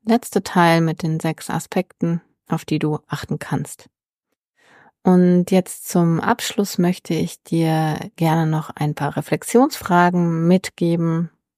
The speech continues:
Und ja, bei den Reflexionsfragen kannst du einfach mal für dich entweder schreiben oder einfach mal in dich hineinspüren,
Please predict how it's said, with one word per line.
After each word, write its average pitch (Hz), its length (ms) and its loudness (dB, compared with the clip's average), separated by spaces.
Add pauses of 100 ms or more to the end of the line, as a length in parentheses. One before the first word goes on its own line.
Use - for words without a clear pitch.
(120)
Und 160 320 0
ja, 147 160 2
bei 147 140 -2
den 151 160 -2
Reflexionsfragen 156 1000 -2
kannst - 360 -8
du 160 160 0 (580)
einfach 156 420 -4
mal 156 380 -2 (540)
für - 320 2
dich - 520 0
entweder 160 400 -4
schreiben 202 800 0
oder 156 220 -4
einfach 156 320 -6
mal 160 180 0
in 160 160 -2
dich - 140 -6
hineinspüren, 165 1000 0